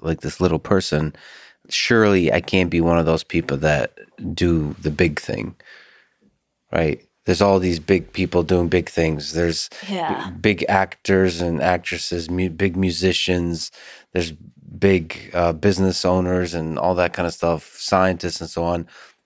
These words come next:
Speaker 1: I, you know, I have my own subject ex-, experience that I enjoy
Speaker 2: Mm-hmm.
Speaker 1: and so on, but there's, like, a different layer, like, um,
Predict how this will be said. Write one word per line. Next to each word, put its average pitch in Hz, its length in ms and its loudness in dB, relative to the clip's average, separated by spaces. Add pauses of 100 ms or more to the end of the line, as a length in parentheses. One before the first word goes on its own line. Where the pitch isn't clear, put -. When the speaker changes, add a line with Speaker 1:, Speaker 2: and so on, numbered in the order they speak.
(140)
Speaker 1:
I, 107 220 0
you 120 200 0
know, 82 260 2
I 104 140 2
have 104 160 2
my 95 140 2
own 90 160 2
subject 80 400 -4
ex-, - 260 -10
experience 107 680 0
that 78 120 -2
I 78 100 2
enjoy 90 440 2
Speaker 2:
Mm-hmm. 92 60 4
Speaker 1:
and 85 80 -4
so 82 140 -4
on, 82 160 0
but 78 160 -4 (360)
there's, 90 180 2
like, 90 160 2
a 95 40 0
different 90 560 2
layer, 87 680 2 (340)
like, 80 320 -4 (360)
um, 73 680 -2